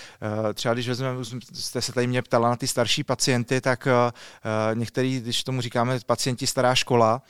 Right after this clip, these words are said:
eh, tak ty chtějí vidět toho svýho pana doktora, chtějí, že jo, prostě, eh, si s ním popovídat naživo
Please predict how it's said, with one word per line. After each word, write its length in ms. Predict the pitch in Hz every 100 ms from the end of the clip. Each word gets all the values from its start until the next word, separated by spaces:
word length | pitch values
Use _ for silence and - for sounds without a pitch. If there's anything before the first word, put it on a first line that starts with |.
| _ - - - -
eh, 40 | 110 113 110 110 113 113 110
tak 180 | - 120
ty 100 | 147
chtějí 460 | 127 139 135 139 139
vidět 240 | 131 139
toho 200 | - 123
svýho 280 | - 131 120
pana 220 | 127 123
doktora, 680 | 120 - - 123 123 123 131
chtějí, 380 | 123 - 123 123
že 100 | 120
jo, 120 | 127
prostě, 640 | 117 120 - 139 123 123 120 - - 120
eh, 200 | 110 107
si 120 | 123
s 80 | -
ním 120 | 127
popovídat 520 | 120 - 120 127 127
naživo 540 | 127 113 120 120 120